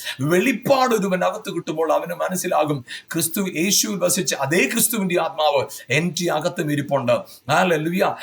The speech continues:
പ്രിയപ്പെട്ടവർ, ആ ബോധ്യം ഒരുവന്റെ അകത്ത് വന്നു കഴിയുമ്പോൾ, ഹല്ലേലൂയ, അറിവ് യേശു, ആമേൻ, യേശു, യേശു ക്രിസ്തു ദൈവത്തിന്റെ പുത്രനാണെന്നുള്ള അറിവ് തരും. ഹല്ലേലൂയ. എന്നാൽ വെളിപ്പാട്, ഞാനും ദൈവത്തിന്റെ പുത്രനാണെന്നുള്ള വെളിപ്പാട് എനിക്ക് തരും.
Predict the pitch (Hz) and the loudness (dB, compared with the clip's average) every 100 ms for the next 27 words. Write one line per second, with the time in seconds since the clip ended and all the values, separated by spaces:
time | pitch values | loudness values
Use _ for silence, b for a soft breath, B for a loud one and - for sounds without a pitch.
0 | B 170 196 190 185 175 165 214 160 170 | B -4 -2 0 -2 0 2 2 0 -2
1 | 208 175 196 196 180 185 190 190 190 165 | -2 -2 -2 -2 -2 0 0 2 2 2
2 | 202 202 226 165 165 147 147 139 131 110 | 0 -2 -2 -2 -4 -4 -4 -4 -4 -6
3 | - - 160 165 156 165 151 B B 135 | -8 -8 -4 -2 0 0 0 B B 0
4 | 143 175 202 190 180 B B 143 156 180 | 2 2 2 4 2 B B 0 2 2
5 | - 190 175 156 170 170 143 165 185 208 | 0 -2 -4 -4 -4 -4 -2 0 0 -2
6 | 202 - 156 185 - - 233 - 262 233 | -4 -4 -2 0 -2 -4 -4 -2 0 2
7 | 220 208 214 196 185 190 175 170 165 156 | 0 0 -2 -2 -2 -4 -2 -2 -2 -2
8 | 156 143 143 143 139 135 - B B 151 | 2 2 2 -2 -4 -6 -8 B B 0
9 | 160 156 - 151 170 165 135 147 196 185 | 2 0 0 -2 0 -2 0 2 0 0
10 | 196 180 147 - B - 143 147 170 190 | 0 2 2 -2 B -4 0 2 2 2
11 | 208 175 170 180 - 165 156 156 165 151 | 0 -2 -2 -4 -6 -6 -6 -6 -4 -4
12 | 147 147 143 127 135 147 - 185 170 139 | -4 -2 -2 0 2 0 2 0 2 -2
13 | 139 139 127 123 | -4 -4 -6 -6